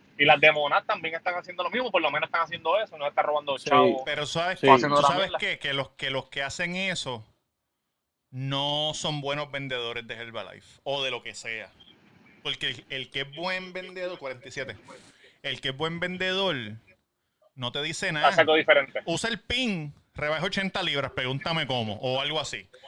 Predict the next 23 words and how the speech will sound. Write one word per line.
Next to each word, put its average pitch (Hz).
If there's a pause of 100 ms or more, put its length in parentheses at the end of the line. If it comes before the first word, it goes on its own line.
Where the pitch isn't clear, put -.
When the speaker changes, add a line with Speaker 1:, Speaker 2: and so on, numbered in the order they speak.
(140)
Speaker 3:
Pero 165
no 165
te 208
dice 214
nada, 226
te 214
habla 220
normal, 165
normal. 139
Y 160
después 165
te 240
pregunta, 190
porque 165
la 156
pregunta 156
de 240
qué 240
tú 247
haces 170
siempre 131
sale, 156
cabrón. 123